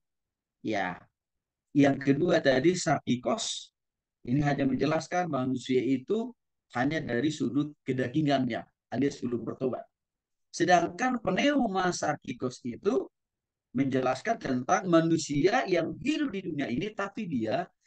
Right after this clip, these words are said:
sudah bertobat dan dibuktikan dengan dia setiap waktu, setiap saat dipimpin oleh Roh Kudus. Nah, itu kira-kira maksudnya. Ya. Nah, maka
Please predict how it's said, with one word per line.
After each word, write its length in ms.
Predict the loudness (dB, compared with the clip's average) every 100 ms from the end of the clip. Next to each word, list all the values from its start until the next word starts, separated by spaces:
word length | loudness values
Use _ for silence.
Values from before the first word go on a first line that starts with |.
| _
sudah 300 | -10 0 0
bertobat 640 | 2 -2 -2 -4 0 0 0 -4
dan 240 | -2 -2
dibuktikan 720 | -4 -6 -6 -4 -4 0 0
dengan 400 | 0 -4 -2 -2
dia 240 | 0 0 0
setiap 400 | -4 -6 -6 -4
waktu, 320 | -6 -4 -4
setiap 320 | -4 -8 -8
saat 380 | -2 -2 0 -4 -8 _ -10
dipimpin 800 | -8 -2 0 0 -6 -6 -6 -10 -8
oleh 560 | -6 -4 -4 -4 -8 _
Roh 320 | -12 -10 -12 _
Kudus. 800 | -12 -12 -12 -8 -8 -8 -20 _ _ _ _ _
Nah, 80 | -14
itu 160 | -10 -6
kira-kira 400 | -6 -8 -10 -12
maksudnya. 400 | -14 -18 -20 _ _ _ _ _ -10
Ya. 320 | -6 -6 -10 _ _ _ _ _ _ _ _ -2
Nah, 160 | -2 -4 _ _ _ _ _ _ _ -4
maka 200 | 0 6